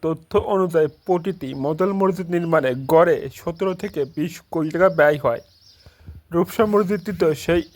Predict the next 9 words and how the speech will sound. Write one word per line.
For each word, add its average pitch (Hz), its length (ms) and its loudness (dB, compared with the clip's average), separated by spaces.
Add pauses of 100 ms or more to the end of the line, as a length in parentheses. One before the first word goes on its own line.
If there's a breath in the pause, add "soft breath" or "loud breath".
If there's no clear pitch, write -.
একই 190 280 4 (100)
ব্যয়ের 175 260 6
মধ্যে 165 380 -4
নির্মিত 147 400 -4
হয়েছে। 139 360 -2 (1120 soft breath)
এই 196 180 6 (120)
বাজেটের 196 520 2
মধ্যে 180 260 -2
রয়েছে 180 360 -2